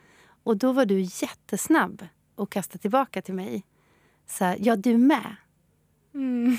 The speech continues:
Speaker 2: <laughs> ja, just det. Här
Speaker 1: Istället
Speaker 2: får jag
Speaker 1: för att bara ta, och då, då följer min komplimang till dig. För
Speaker 2: Mm.
Speaker 1: att jag var inte där, jag var inte snygg på något sätt
Speaker 2: Mm,
Speaker 1: faktiskt,
Speaker 2: fast det
Speaker 1: för jag
Speaker 2: tycker ju jag
Speaker 1: <laughs> Ja,
Speaker 2: att du alltid
Speaker 1: men du är
Speaker 2: är.
Speaker 1: så snabb. Så att jag bara, där, jag ger dig i uppgift att öva på det när någon
Speaker 2: Mm.
Speaker 1: säger. Du behöver inte alltid,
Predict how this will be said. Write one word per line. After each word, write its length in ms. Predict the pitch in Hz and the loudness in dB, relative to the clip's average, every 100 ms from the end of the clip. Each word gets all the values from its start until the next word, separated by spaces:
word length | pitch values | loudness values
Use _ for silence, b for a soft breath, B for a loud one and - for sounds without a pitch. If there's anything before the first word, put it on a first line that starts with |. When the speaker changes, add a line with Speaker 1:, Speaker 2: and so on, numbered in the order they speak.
| - | 2
Speaker 2:
<laughs> 160 | 277 | 4
ja, 80 | 254 | 4
just 200 | 233 - | 0 -4
det. 220 | 202 - 226 | -12 -14 -8
Här 220 | 226 220 | -2 0
Speaker 1:
Istället 480 | 226 226 233 226 254 | 2 4 2 2 0
Speaker 2:
får 80 | 226 | 0
jag 140 | 220 | 2
Speaker 1:
för 80 | 220 | 2
att 40 | |
bara 160 | 196 190 | 4 2
ta, 160 | 208 190 | 0 -2
och 160 | 220 | 0
då, 260 | 208 269 302 | 2 2 0
då 220 | 208 240 | 0 0
följer 380 | 240 359 381 370 | 2 2 4 4
min 280 | 220 175 165 | 4 4 2
komplimang 640 | - 190 165 180 180 160 185 | 0 -4 -2 -2 -2 -2 -4
till 140 | 202 | -4
dig. 220 | 196 214 | -4 -6
För 140 | - 208 | -2 0
Speaker 2:
Mm. 120 | 185 | 0
Speaker 1:
att 100 | - | 2
jag 180 | 208 247 | 2 2
var 140 | 311 | 2
inte 300 | 359 240 - | 0 0 -4
där, 180 | 175 190 | -2 0
jag 160 | 202 190 | 0 0
var 100 | 262 | 0
inte 160 | 269 | -2
snygg 300 | - 247 214 | -4 -2 -2
på 120 | - 220 | 0 0
något 280 | 202 180 | 2 0
sätt 320 | - - 320 - | -4 -4 -4 -2
Speaker 2:
Mm, 120 | 339 | -2
Speaker 1:
faktiskt, 280 | 330 392 339 | 0 -2 0
Speaker 2:
fast 60 | - | 4
det 80 | |
Speaker 1:
för 80 | - | 4
jag 120 | 285 | 4
Speaker 2:
tycker 120 | 427 381 | 4 2
ju 200 | 415 359 | 2 2
jag 100 | 349 | 4
Speaker 1:
<laughs> 120 | 453 415 | 6 6
Ja, 180 | 370 | 4
Speaker 2:
att 220 | 370 440 392 | 4 2 2
du 100 | 381 | 2
alltid 180 | 349 494 466 | 4 4 4
Speaker 1:
men 60 | |
du 80 | 415 | 4
är 40 | 440 | 4
Speaker 2:
är. 40 | |
Speaker 1:
så 240 | - 381 | 4 0
snabb. 320 | 370 403 220 B B B - 285 240 | 2 2 0 B B B -8 -4 -2
Så 60 | |
att 220 | 294 269 - | -2 -4 -8
jag 100 | 269 | -2
bara, 280 | 302 294 - - - - | 2 2 -2 -10 -20 -14
där, 480 | 214 214 285 247 220 | -6 -2 0 -2 -6
jag 180 | 214 285 | 0 2
ger 160 | 339 302 | 4 4
dig 180 | 269 247 | 2 2
i 80 | |
uppgift 420 | 269 - 262 - - | 0 -2 -4 -4 -2
att 60 | - | 2
öva 360 | 269 226 285 | 2 2 -2
på 80 | 320 | -2
det 160 | 220 190 | 0 0
när 120 | 190 | 0
någon 80 | 180 | 0
Speaker 2:
Mm. 120 | 175 | -2
Speaker 1:
säger. 560 | 190 226 190 185 220 226 | 0 2 2 2 0 -6
Du 120 | 226 | -2
behöver 280 | 311 320 320 | 2 2 0
inte 200 | - 262 | 0 0
alltid, 540 | 208 _ 208 196 | -2 _ -4 -4